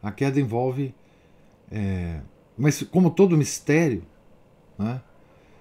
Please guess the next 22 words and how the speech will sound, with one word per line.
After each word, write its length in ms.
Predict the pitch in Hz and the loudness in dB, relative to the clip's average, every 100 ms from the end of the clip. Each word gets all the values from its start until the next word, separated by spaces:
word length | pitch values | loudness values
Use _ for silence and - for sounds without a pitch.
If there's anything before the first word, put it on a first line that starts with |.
| _ _ _ _ - | _ _ _ _ -14
É, 540 | - 110 101 95 90 76 - - - _ _ _ - | -6 -2 -2 -2 -4 -10 -16 -20 -20 _ _ _ -6
ela 360 | - 170 151 147 | 2 4 6 4
é, 520 | 147 135 127 117 101 76 _ - _ _ _ _ _ _ _ - _ _ - | 4 4 0 0 -4 -6 _ -20 _ _ _ _ _ _ _ -20 _ _ -10
ela 200 | 127 151 | 0 4
é 60 | 151 | 4
tão 280 | - 185 165 | 4 6 6
rica 580 | 110 185 - - 87 - - - _ _ - - | 6 4 4 -2 -8 -8 -20 -20 _ _ -20 -2
em 140 | 147 | 2
significados, 1200 | 151 - 170 147 139 - - - 127 147 92 85 | 4 4 2 4 2 0 -8 -6 -2 -2 -4 -8
né, 180 | 113 131 - - _ _ _ - - - - | -6 -6 -8 -20 _ _ _ -20 -20 -20 -4
que 100 | - | 4
o 60 | 180 | 6
intelecto 460 | 180 170 170 - | 8 8 8 4
humano 260 | 160 156 165 | 4 4 4
pode 260 | 165 160 160 | 4 4 4
apreender 680 | 156 160 156 127 117 143 139 | 4 2 4 2 4 4 4
e 40 | |
entender, 600 | 143 143 135 98 120 107 | 0 0 -2 0 -2 -2
né? 160 | 98 123 - _ _ _ _ _ _ - - | -4 -6 -12 _ _ _ _ _ _ -20 -8
Pode 760 | 123 127 127 127 127 117 104 - _ | -2 0 0 -2 0 2 0 -4 _
usar, 640 | 156 143 110 139 143 - - | -2 0 4 4 4 0 -6
pode 500 | 117 127 113 113 101 | -4 -2 -2 -2 -4